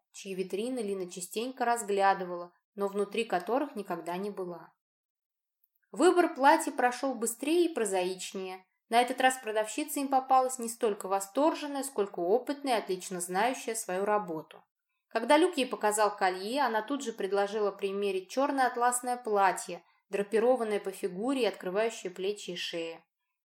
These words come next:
Причём, что особенно понравилось Лине, что платье не выглядело сильно декольтированным и вульгарным. Напротив, оно казалось простым и элегантным,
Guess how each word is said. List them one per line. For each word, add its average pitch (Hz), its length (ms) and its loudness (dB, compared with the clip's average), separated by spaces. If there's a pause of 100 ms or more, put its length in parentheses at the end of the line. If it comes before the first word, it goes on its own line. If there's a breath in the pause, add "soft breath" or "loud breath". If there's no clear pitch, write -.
Причём, 330 380 2
что 294 200 0
особенно 262 380 -2
понравилось 254 640 2
Лине, 277 380 0
что - 180 -6
платье 277 380 2
не 247 140 -6
выглядело 240 520 0
сильно 220 320 -6
декольтированным 190 1000 -4
и 202 40 -2
вульгарным. 185 680 -2 (540)
Напротив, 277 600 2
оно 220 200 2
казалось 202 440 2
простым 190 520 -2
и 175 40 0
элегантным, 247 640 2